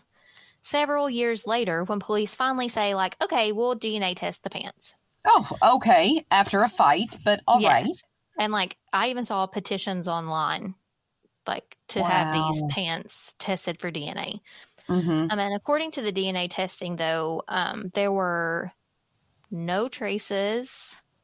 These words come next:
Speaker 1: of any of the six on those pants.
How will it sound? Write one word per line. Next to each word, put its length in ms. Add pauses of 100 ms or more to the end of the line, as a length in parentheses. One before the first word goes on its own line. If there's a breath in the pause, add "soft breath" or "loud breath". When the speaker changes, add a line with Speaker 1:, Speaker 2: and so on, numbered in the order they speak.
(960)
Speaker 1:
of 380
any 320
of 100
the 100
six 540 (100)
on 260
those 220
pants. 760